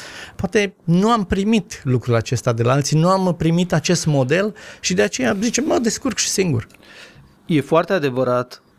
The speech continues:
Speaker 2: și vinovați suntem, uh, noi, liderii bisericilor, care am transmis un model greșit, poate am predicat ceva greșit,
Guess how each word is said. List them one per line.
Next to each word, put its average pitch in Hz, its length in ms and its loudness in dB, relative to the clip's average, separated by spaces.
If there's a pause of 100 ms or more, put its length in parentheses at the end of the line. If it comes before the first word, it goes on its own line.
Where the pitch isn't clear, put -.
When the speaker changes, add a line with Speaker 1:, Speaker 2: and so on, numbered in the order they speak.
Speaker 2:
și - 320 0
vinovați 135 540 0
suntem, 135 540 0
uh, 127 200 0
noi, 135 380 2
liderii 139 420 0
bisericilor, 147 600 -2
care 139 240 0
am 131 120 0
transmis 131 540 0
un 165 100 0
model 123 300 0
greșit, 123 600 -2
poate 135 220 0
am 131 100 0
predicat 131 760 -2 (200)
ceva 131 360 0
greșit, 135 540 -4